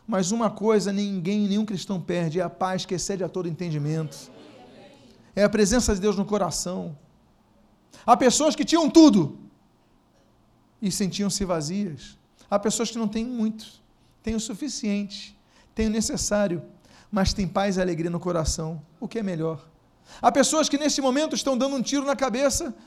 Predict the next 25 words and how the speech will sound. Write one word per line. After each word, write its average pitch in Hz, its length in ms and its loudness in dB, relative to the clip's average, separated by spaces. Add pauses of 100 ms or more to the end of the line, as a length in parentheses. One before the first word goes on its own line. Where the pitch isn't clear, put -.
(120)
com 285 160 -4
dinheiro 262 440 0 (120)
sobrando 254 580 -2
na 277 100 -6
conta. 240 380 -10 (1800)
Há 277 120 2
pessoas 294 400 2
que 320 80 -2
estão 302 240 0
na 285 100 4
Vieira 269 300 2
Solto, 302 420 0
na 277 100 -2
Sinambetiba, 277 880 0
dando 269 240 -2
cabo 302 300 4
de 214 80 -6
suas 254 240 2
vidas, 277 540 -4 (1040)
tendo, 262 220 2
estando 262 360 2
no 277 60 0
azul. 254 480 0 (1000)
Por 220 160 -4
quê? 190 300 -2